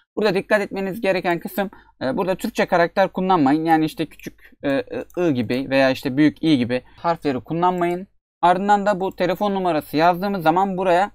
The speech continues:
e, normal direkt telefon numaramızı yazmayalım. Başına bir artı doksan ekleyelim. Artı doksandan sonra işte numaramız neyse bunu yazıp aşağıdaki kutu-, kutucuğu da işaretleyip next diyerek devam edebiliriz.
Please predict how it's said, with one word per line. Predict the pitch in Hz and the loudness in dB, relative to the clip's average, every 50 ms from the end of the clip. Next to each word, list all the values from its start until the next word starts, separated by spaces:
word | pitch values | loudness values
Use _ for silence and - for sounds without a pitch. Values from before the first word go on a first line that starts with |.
| _ _ 127 | _ _ -6
e, | 127 139 165 | -4 0 2
normal | 185 190 185 175 156 151 | 2 4 4 4 2 2
direkt | 170 180 165 - | 2 0 0 0
telefon | - 160 165 165 180 170 | 0 0 0 0 0 -2
numaramızı | 170 165 156 143 135 123 117 107 110 | -2 0 0 0 0 -2 -4 -6 -4
yazmayalım. | 120 147 165 175 170 180 170 175 180 175 165 147 | 0 2 2 2 2 0 -2 -4 -4 -6 -6 -4
Başına | 147 156 156 - 175 151 139 | -4 -4 -4 -2 -2 -2 -2
bir | - - - | -2 -2 0
artı | 131 131 - - 151 | -2 -2 -2 -2 -2
doksan | 165 170 160 - - 190 185 | -2 -2 -2 -2 -4 -4 -4
ekleyelim. | 185 175 - 180 180 180 185 - - - _ _ _ - | -4 -4 -4 -4 -4 -4 -6 -10 -16 -20 _ _ _ 2
Artı | 175 185 185 - 190 175 | 2 4 4 2 0 -2
doksandan | 180 160 - - 180 180 175 180 175 - | -2 -2 0 0 0 0 2 0 -2 -2
sonra | - 156 139 123 | -2 -2 -2 -2
işte | 120 - - 139 156 | -4 -4 -4 -4 -2
numaramız | 175 170 156 131 127 120 113 120 151 | 0 2 2 2 0 -2 -4 -4 -4
neyse | 170 160 139 - - 165 165 156 143 | -2 -2 -2 -2 -4 -4 -4 -4 -2
bunu | 147 143 151 | 0 0 0
yazıp | 139 127 147 160 143 175 180 - _ _ _ _ _ _ - | 0 0 -2 -2 -4 -4 -8 -8 _ _ _ _ _ _ -2
aşağıdaki | 180 180 170 - 165 120 117 110 - _ | -2 -2 0 0 -2 -2 -2 -6 -12 _
kutu-, | - 165 - - - - - | -12 -10 -8 -6 -8 -8 -10
kutucuğu | - - - 165 143 139 139 123 | -16 -10 -8 -6 -2 -2 -2 -2
da | 117 - | -2 -4
işaretleyip | - - - 202 180 165 170 - - - 170 165 - - _ _ _ - | -6 -4 0 2 2 2 2 0 0 -2 -2 -2 -2 -6 _ _ _ -4
next | 165 170 165 - - - | -2 -2 -2 -2 -4 -4
diyerek | 135 139 151 160 - - - | -2 0 0 -2 -2 0 0
devam | 160 135 131 143 151 143 | 2 4 6 4 4 4
edebiliriz. | 131 135 143 135 131 127 131 147 165 - | 2 2 2 0 0 0 0 -2 -2 -4